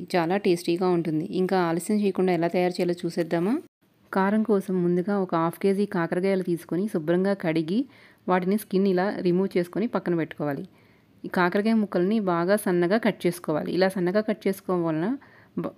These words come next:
కాకరకాయలు బాగా క్రిస్పీగా ఫ్రై అవుతాయి and త్వరగా ఫ్రై అయిపోతాయి.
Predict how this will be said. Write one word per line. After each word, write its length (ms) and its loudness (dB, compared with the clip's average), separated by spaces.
కాకరకాయలు 520 0
బాగా 280 0
క్రిస్పీగా 500 -2
ఫ్రై 260 4
అవుతాయి 260 2
and 140 0
త్వరగా 320 2
ఫ్రై 220 2
అయిపోతాయి. 460 -4